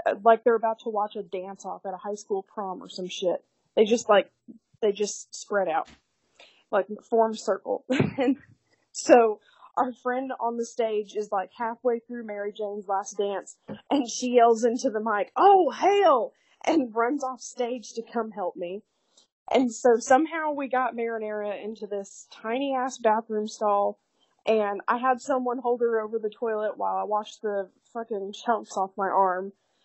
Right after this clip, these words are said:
I went back in, and I held her while they went to get the car, and this was, like, the tiniest bathroom stall I've ever been in. Like, not even enough room to shut the door, and she's, like, legit passed out cold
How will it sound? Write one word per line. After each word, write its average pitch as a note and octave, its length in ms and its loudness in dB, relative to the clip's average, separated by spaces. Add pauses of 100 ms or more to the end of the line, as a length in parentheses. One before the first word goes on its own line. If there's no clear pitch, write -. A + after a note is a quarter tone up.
(140)
I A3+ 100 6
went A#3+ 200 4
back C4+ 240 0
in, A#3 380 -6 (340)
and G#3+ 120 -6
I A3 100 -4
held A#3 220 -4
her A3 120 -4
while G3+ 200 -4
they G#3+ 120 -4
went G#3+ 220 -8 (120)
to B3 100 -12
get A3 180 -4
the A3+ 60 -14
car, G3+ 480 2 (100)
and A3+ 160 -4
this A#3 160 0
was, C4 100 -10
like, D4+ 160 -2
the C4+ 100 -4
tiniest A3 580 -8
bathroom G3 340 -6
stall F#3+ 300 -2
I've F#3+ 220 -4
ever F#3+ 180 0
been F3+ 200 -4
in. F3 220 -8
Like, F3+ 200 -6
not A3 220 4
even A#3 200 2
enough G#3+ 280 -2
room G#3 260 -2
to F#3+ 80 -6
shut G3 300 0
the F#3+ 60 -6
door, G#3+ 520 4 (640)
and G#3 280 2
she's, B3+ 300 -4
like, C#4 220 4
legit A3+ 460 4
passed - 440 -10
out G#3+ 180 0
cold G3 400 -2